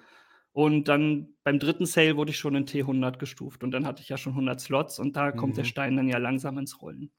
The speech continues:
Speaker 2: Ja.
Speaker 1: Ja, genau.
Speaker 2: Man muss aber dazu sagen, damals war auch noch das alte System, wo quasi ein Produkt auch ein
Speaker 1: Genau.
Speaker 2: Slot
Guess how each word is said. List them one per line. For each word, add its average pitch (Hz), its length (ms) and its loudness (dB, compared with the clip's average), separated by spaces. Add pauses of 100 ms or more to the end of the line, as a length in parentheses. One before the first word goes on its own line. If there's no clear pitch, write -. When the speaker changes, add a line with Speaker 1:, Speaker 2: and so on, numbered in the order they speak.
(400)
Speaker 2:
Ja. 107 220 -4
Speaker 1:
Ja, 135 220 -2
genau. 110 400 -4
Speaker 2:
Man 139 140 0
muss 151 180 6
aber 139 160 6
dazu 131 260 2
sagen, 123 300 2
damals 117 420 0
war 110 160 2
auch 101 220 -4
noch 107 220 -8
das - 200 -12
alte 110 340 -6
System, 110 600 -6
wo 101 140 -4
quasi 104 360 -2
ein 101 140 -6
Produkt 110 500 -6
auch 156 40 2
ein 135 200 4
Speaker 1:
Genau. 117 200 -2
Speaker 2:
Slot 110 320 -2